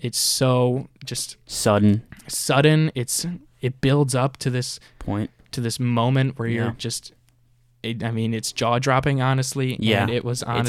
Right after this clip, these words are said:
Speaker 2: just, it's shocking.
Speaker 1: Yeah. Uncut Gems, I mean, I can't recommend it enough, and I can't wait to watch it again. And I can't wait to s-,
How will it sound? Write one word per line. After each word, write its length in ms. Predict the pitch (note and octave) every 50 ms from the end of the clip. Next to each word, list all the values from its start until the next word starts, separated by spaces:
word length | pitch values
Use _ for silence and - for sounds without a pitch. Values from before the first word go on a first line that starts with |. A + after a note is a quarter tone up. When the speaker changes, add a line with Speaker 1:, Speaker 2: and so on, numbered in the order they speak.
| A2+ - -
Speaker 2:
just, 60 | - -
it's 140 | A2 G#2+
shocking. 400 | - - G2 F#2 G2 - F#2+ G2 G2+ - - - - _ _ -
Speaker 1:
Yeah. 280 | A#2+ A2+ A#2 A#2 B2 D3+ -
Uncut 300 | - C#3 C#3+ - D3+ C#3 C3
Gems, 420 | C3+ C3+ C3+ C#3 C#3+ C#3 C3 C#3
I 120 | C#3 C#3
mean, 140 | A#2+ A#2 - -
I 100 | A#2+ A#2
can't 280 | - - - C#3 B2
recommend 360 | B2 A#2+ - C3+ B2+ B2 B2+
it 120 | C3 B2+ B2+
enough, 460 | B2 B2 A#2+ A#2+ B2 - - - - -
and 220 | A#2 A2+ A#2 A#2
I 60 | A#2
can't 260 | A#2+ - - B2 A2+ A#2
wait 160 | A#2+ A#2+ -
to 80 | -
watch 320 | A#2 A2+ A#2+ C3+ C#3+ - -
it 40 | C#3
again. 360 | C3+ C3 C3 B2+ C3 C3+ C3 - - _ _ _ - - _ _
And 100 | - B2
I 20 | B2
can't 180 | - - E3 E3+
wait 80 | E3 -
to 60 | D#3
s-, 180 | C#3+ - -